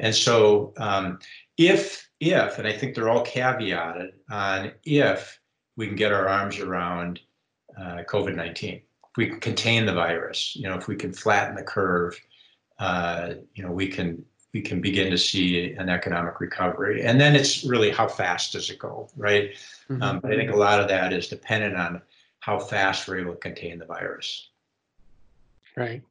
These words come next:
Speaker 2: And
Speaker 1: Does that
Speaker 2: probably
Speaker 1: answer your question?
Speaker 2: Oh, it does. And then probably how fast people feel like it's okay either to, one, to go back to work or even to walk down the,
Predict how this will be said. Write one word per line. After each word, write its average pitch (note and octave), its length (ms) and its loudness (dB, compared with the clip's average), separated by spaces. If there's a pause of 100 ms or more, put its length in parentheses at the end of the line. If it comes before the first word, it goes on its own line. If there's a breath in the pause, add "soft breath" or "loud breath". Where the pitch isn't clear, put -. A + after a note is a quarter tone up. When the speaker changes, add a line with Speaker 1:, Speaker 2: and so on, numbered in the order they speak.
(240)
Speaker 2:
And C3+ 80 0
Speaker 1:
Does C#3+ 220 4
that - 0 -
Speaker 2:
probably B2+ 220 8
Speaker 1:
answer - 200 -4 (100)
your - 40 -18
question? A#2 520 2
Speaker 2:
Oh, F3+ 120 6
it E3 160 8
does. D#3 400 4
And D3+ 100 4
then D3+ 100 2
probably D3+ 320 2
how D3 200 2
fast D3 400 -2
people D3 340 -6
feel C#3+ 300 -2
like C#3+ 180 0
it's C#3 160 -6
okay C#3+ 360 0
either C#3+ 220 0
to, C#3 200 0
one, D3 180 2
to D3 80 0
go C#3 140 0
back C#3+ 240 2
to C#3 60 -4
work C#3 280 -2
or C3+ 220 -2 (400 loud breath)
even D3 220 2
to C#3+ 40 2
walk C#3+ 260 2
down C#3+ 260 2
the, C3+ 200 -2